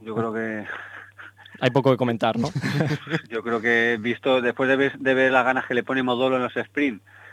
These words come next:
Speaker 1: y de cómo está Greipel, yo creo que va a ser primero Greipel, segundo Nizzolo
Speaker 2: <laughs>
Speaker 1: y luego otro.
Speaker 2: Sí, recordamos que hoy en la, en la etapa de hoy han llegado al final los sprinters en el, en el grupo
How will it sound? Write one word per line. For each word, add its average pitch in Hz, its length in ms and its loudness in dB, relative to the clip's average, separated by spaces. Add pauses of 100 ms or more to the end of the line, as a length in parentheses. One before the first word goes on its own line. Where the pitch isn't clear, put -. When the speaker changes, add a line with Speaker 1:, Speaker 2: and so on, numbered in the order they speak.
(300)
Speaker 1:
y 123 220 -2
de 117 180 0
cómo 123 200 -2
está 127 180 2
Greipel, 117 520 0 (200)
yo 120 240 -6
creo 127 140 0
que 131 40 6
va 131 80 6
a - 60 -12
ser 131 220 -2
primero 127 380 0
Greipel, 151 400 2
segundo 123 300 -4
Nizzolo 156 540 0 (480)
Speaker 2:
<laughs> - 640 0
Speaker 1:
y 123 60 -4
luego 131 180 4
otro. 117 300 -4 (180)
Speaker 2:
Sí, 180 220 6
recordamos 123 460 8
que 127 120 4
hoy 110 140 4
en 120 100 4
la, 110 220 4
en 107 60 -4
la 110 60 -2
etapa 107 220 2
de 117 80 8
hoy 120 140 8
han 156 80 4
llegado 123 240 8
al 110 60 4
final 117 220 4
los 113 120 4
sprinters 117 440 6
en 110 120 2
el, 110 420 4
en 110 120 0
el 107 360 -2
grupo 113 880 4